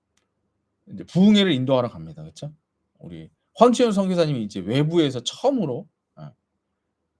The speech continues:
어, 간직을 합니다. 맞아요? 어. 여러분, 이거 되게 감사할 일이에요. 감사할 일이에요.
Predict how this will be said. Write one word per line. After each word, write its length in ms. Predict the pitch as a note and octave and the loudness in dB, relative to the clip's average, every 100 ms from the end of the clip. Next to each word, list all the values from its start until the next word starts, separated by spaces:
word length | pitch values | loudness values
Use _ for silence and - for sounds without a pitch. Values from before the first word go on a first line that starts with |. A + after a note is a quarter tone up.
| _ - | _ -20
어, 160 | C#3 _ _ _ _ _ | -20 _ _ _ _ _
간직을 400 | - C#3+ C3 A2 | -10 -8 -8 -10
합니다. 400 | G#2 A#2+ E2+ - _ _ _ _ _ _ _ - | -10 -10 -12 -18 _ _ _ _ _ _ _ -12
맞아요? 340 | F#2+ G#2 B2 _ _ _ _ _ _ _ _ _ | -10 -10 -12 _ _ _ _ _ _ _ _ _
어. 160 | C#2+ - _ _ _ _ _ _ _ _ _ _ _ _ - | -20 -20 _ _ _ _ _ _ _ _ _ _ _ _ -8
여러분, 180 | C3+ D#3 | -4 -2
이거 280 | D#3+ D#3 D#3 _ _ _ _ _ _ - - - _ _ | 0 0 -4 _ _ _ _ _ _ -20 -18 -20 _ _
되게 360 | D3+ E3+ E3 _ | 2 2 0 _
감사할 540 | - D3 F3+ A3+ G3 | -4 0 4 4 4
일이에요. 580 | D3+ B2+ G#2+ A2+ A#2+ - _ _ _ _ _ | -4 -6 -8 -8 -12 -16 _ _ _ _ _
감사할 540 | - C3+ - - D3+ C#3 | -8 -6 -2 4 4 4
일이에요. 560 | G#2+ G2 F2 F2 F2 | -8 -10 -12 -14 -16